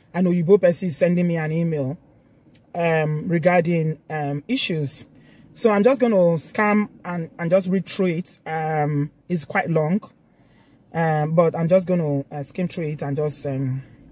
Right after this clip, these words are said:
bring out the salient points, what she is saying. So she's saying that she is European, married to a Nigerian man, an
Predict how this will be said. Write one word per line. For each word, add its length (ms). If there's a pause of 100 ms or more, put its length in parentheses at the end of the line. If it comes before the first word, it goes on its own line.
(920)
bring 220
out 120
the 60
salient 600
points, 400
what 140
she 340
is 160
saying. 480 (400)
So 320 (240)
she's 320
saying 300
that 200
she 320
is 920 (160)
European, 580
married 300
to 100
a 40
Nigerian 420
man, 340
an 160